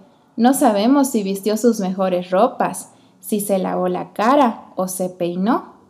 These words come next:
¿Lo sanaría él? ¿Lo maldeciría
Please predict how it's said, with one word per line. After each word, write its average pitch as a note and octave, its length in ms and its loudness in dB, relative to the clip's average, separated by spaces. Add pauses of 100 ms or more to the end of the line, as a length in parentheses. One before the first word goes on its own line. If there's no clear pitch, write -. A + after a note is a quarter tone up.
(600)
¿Lo C4+ 180 0
sanaría C4+ 720 2
él? A3 340 0 (680)
¿Lo C#4+ 220 4
maldeciría D4+ 640 2